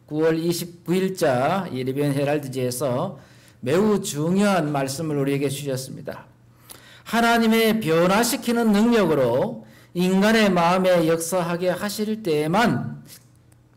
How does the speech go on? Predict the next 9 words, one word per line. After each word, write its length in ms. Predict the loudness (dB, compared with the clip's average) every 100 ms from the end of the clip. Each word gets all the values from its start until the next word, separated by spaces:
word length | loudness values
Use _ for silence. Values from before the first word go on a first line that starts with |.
| -2
능히 560 | 2 2 2 -2 -8 -18 -20 _ -18
사람들을 1000 | -12 -6 -4 -4 -2 -2 0 0 -2 -10 -20 -12
하나님의 680 | -6 -4 -2 0 0 -2
동력자가 960 | -2 -2 -2 -2 -2 -2 -2 -2 -6 -16 -20 _
되게 300 | -8 -4 -4
할 240 | -4 -8 -8
수가 520 | -8 -6 -6 -6 -12 -20 _ _ -18
있다 640 | -12 -10 -8 -10 -16 -20 -20 -20
했습니다. 460 | -20 -20 -20 -20